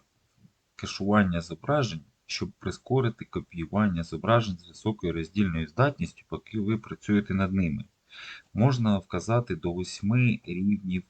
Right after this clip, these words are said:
даних, е, кешованого зображення та вибрати один з чотирьох доступних розмірів кешованої плитки. Це можна зробити отак.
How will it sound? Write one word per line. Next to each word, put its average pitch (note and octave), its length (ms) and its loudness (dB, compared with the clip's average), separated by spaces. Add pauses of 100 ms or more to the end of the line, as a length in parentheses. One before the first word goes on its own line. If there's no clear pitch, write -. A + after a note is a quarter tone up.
(340)
даних, F#2+ 560 2 (680)
е, F#2 420 -6 (1600)
кешованого G2+ 680 4
зображення F2+ 680 0 (360)
та F2+ 100 0
вибрати G2+ 600 0
один G2 360 0
з - 80 -6
чотирьох F#2 680 -4
доступних D#2+ 640 -8
розмірів F#2 560 0 (280)
кешованої G#2 720 0
плитки. F2+ 540 -6 (960)
Це G2+ 180 -2
можна F#2+ 360 0
зробити E2 500 -6
отак. D#2 560 -8